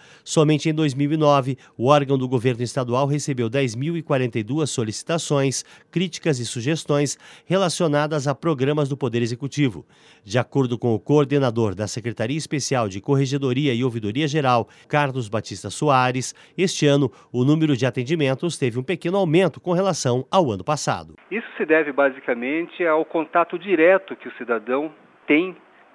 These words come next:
Speaker 2: com o governo estadual através da ouvidoria. Através de um telefone ou da internet, ele encaminha a sua demanda aqui à ouvidoria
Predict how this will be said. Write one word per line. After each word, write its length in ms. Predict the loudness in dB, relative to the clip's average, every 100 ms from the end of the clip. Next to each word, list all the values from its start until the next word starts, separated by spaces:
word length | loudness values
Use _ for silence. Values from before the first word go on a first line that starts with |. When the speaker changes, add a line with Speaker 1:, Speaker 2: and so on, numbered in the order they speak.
| _
Speaker 2:
com 440 | 0 2 0 -4 -14 -14
o 100 | -2
governo 400 | -2 0 -2 -4
estadual 380 | -6 0 2
através 380 | 2 0 -2 -4
da 80 | -4
ouvidoria. 560 | -10 -6 -6 -6 -8 -12 _ _
Através 520 | -8 -4 -2 0 -2 -4
de 100 | -10
um 100 | -4
telefone 720 | -4 -4 -6 -4 -4 -4 -6
ou 420 | -8 -8 -10 -16 _ _ -18
da 80 |
internet, 680 | -14 -6 -4 -2 -4 -6 -12 -16 -20 -10
ele 240 | -6 -4
encaminha 760 | -4 -2 -2 -2 -6 -4 -4 -4
a 160 | -6 -12 -10
sua 160 | -10 -6
demanda 640 | -6 -6 -8 -8 -8 -10 -12 -10
aqui 360 | -10 -10 -6
à 100 | -2
ouvidoria 720 | -2 -2 -8 -8 -8 -6 -6